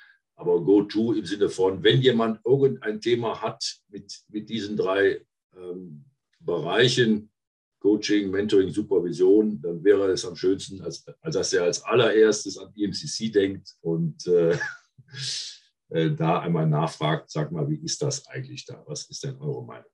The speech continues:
dazu?" Also ein ganz großer Anspruch. Äh, was ich zu der Entwicklung noch sagen muss, dieser Anspruch war schon formuliert, als der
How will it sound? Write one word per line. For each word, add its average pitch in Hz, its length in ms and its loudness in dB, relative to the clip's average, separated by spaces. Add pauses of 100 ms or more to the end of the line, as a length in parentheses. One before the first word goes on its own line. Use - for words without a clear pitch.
dazu?" - 380 -20 (260)
Also 82 200 -2
ein 90 100 2
ganz 113 220 2
großer 101 340 2
Anspruch. - 440 -6 (1500)
Äh, 98 240 2
was 104 160 2
ich 107 120 -2
zu 117 80 -4
der 107 140 6
Entwicklung 107 680 0 (100)
noch 95 160 -8
sagen 110 300 -2
muss, 110 200 -4
dieser 104 260 0
Anspruch 110 500 -2
war 123 180 -2
schon 117 240 2
formuliert, 110 720 0
als - 280 -2
der 98 500 0